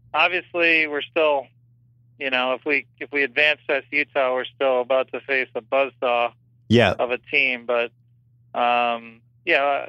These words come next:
Speaker 1: there's a lot of confidence in the locker room right now. And, you know, let's, let's see if we can turn it into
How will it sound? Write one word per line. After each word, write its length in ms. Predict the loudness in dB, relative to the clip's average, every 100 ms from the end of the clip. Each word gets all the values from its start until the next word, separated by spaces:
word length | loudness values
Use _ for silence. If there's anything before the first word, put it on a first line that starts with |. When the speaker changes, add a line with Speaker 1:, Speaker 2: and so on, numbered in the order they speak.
| -2
Speaker 1:
there's 180 | -2 0
a 40 |
lot 280 | 2 4 2
of 80 | 0
confidence 520 | -2 -4 -4 -10 -10 _
in 60 | -4
the 60 |
locker 380 | 0 0 -2 -6
room 360 | -4 -2 -2 -2
right 200 | -2 0
now. 400 | 0 0 -2 -8 _ _ _ _ _ -4
And, 500 | 2 2 2 0 0
you 100 | 0
know, 180 | 2 0
let's, 160 | -2 _ -8
let's 140 | -8 -8 -2
see 60 | -2
if 80 | 0
we 100 | -2
can 260 | 0 0 -2
turn 260 | -2 -2 0
it 200 | -2 -2
into 420 | -2 0 2 0